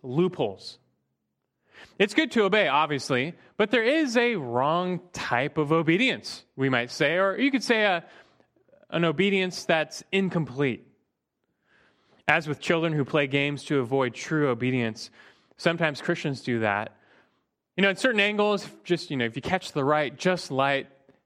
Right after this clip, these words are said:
uh, just right, rather, they might look like a, a doer of the word on the outside, but you take a closer look at their lives and in their hearts, and,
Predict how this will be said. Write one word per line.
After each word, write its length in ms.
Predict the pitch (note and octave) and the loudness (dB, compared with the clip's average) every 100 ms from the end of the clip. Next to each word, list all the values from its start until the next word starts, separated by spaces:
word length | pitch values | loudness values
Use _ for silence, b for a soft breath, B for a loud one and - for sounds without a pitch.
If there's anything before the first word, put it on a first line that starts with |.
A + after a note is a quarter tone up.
| _ _ A#3+ - | _ _ -20 -16
uh, 140 | B2+ B2 | -14 -4
just 240 | C#3+ - | -6 0
right, 240 | D3 D3+ | 0 2
rather, 300 | B2+ A#2 C3 | 2 0 2
they 100 | C#3+ | 2
might 300 | A#3 B3 G#3 | 2 0 0
look 400 | C#3+ D3 B3+ E4 | -2 2 2 2
like 240 | F#3+ D#3+ - | 0 0 0
a, 280 | C#3 A#2+ B2 _ C#3+ | 0 0 -6 _ -8
a 80 | |
doer 520 | B2+ A2 D#3+ G#3 G3 D#3+ | -8 0 2 4 2 2
of 220 | C3 B2 | -2 -2
the 100 | B2 | -2
word 460 | A2 G#2+ A2+ F3+ G3+ | 0 0 0 -4 -6
on 140 | - C#3+ | -4 0
the 60 | |
outside, 580 | C3 A3+ - D#3+ E3 B3 - _ _ _ b b b b | 2 2 2 0 2 -2 -8 _ _ _ b b b b
but 60 | - | -10
you 60 | A2+ | -4
take 160 | C3 | -2
a 40 | B2 | -2
closer 360 | - C#3+ - | 0 -2 0
look 160 | C#3 C#3 | -2 -2
at 80 | B2 | -4
their 120 | A2+ | -2
lives 520 | A#2+ B2+ B2+ A#2+ - | 0 0 -2 -6 -8
and 120 | A2+ | -6
in 120 | A2 | -4
their 120 | A2 G#2 | -6 -6
hearts, 460 | - C3 A#2 - | -2 -2 -2 -6
and, 240 | A#2+ G2+ | -8 -8